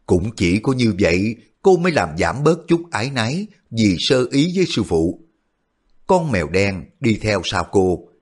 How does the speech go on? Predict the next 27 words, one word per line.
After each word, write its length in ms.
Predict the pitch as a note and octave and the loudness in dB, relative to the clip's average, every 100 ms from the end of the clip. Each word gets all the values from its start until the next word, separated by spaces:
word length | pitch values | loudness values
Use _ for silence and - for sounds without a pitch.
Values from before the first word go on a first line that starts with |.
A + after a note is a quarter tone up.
| - | -2
vẻ 200 | A#2 C#3 | 2 2
mặt 200 | C3 - - | 0 -6 -4
thoạt 160 | F#2+ - | -4 -2
nhìn 300 | A2+ F#2+ E2 D2 _ | 0 0 -2 -10 _
vô 260 | D3+ G3 G3 | 0 2 4
cùng 180 | C#3+ G2+ D#2+ | 2 0 0
trầm 160 | F2+ D2 | -4 -2
trọng. 280 | D#2+ D2 F2 - _ _ _ _ _ _ D#3 | -2 -2 -10 -16 _ _ _ _ _ _ -4
"Nha 160 | D3+ | -2
nha, 500 | D3 D#3+ E3+ F#3 - - _ _ | 0 0 0 -2 -4 -12 _ _
lại 260 | - B2 D3+ | -4 0 2
đây 160 | F3 F#3 | 2 4
đi." 320 | F#3+ A3 A#3 - _ _ _ _ _ _ _ _ - | 4 2 -2 -12 _ _ _ _ _ _ _ _ 0
Tiểu 200 | G2+ B2 | 2 4
Thiên 420 | B2+ A#2 G#2+ F2+ | 4 2 0 -2
bị 140 | F2+ F#2+ | -2 0
ném 260 | A2+ E3+ F3 | -2 -2 2
trên 220 | A2 F2+ | 2 2
xe 200 | A2 G2 | 0 2
nôi, 360 | G2+ G2+ F#2 - - | 2 2 0 -6 -4
gọi 320 | G#2 F2+ F2 | 0 2 0
Lâm 200 | G2+ F#2+ | -2 -2
Nha 120 | F#2+ | -2
Nha. 400 | F#2+ F#2+ F2+ E2+ - _ _ _ - | -2 -2 -2 -4 -12 _ _ _ -4
Lâm 280 | D3+ C3+ | -2 0
Nha 120 | B2 A#2+ | 0 0
Nha 360 | A#2 A2 G#2 | 2 2 0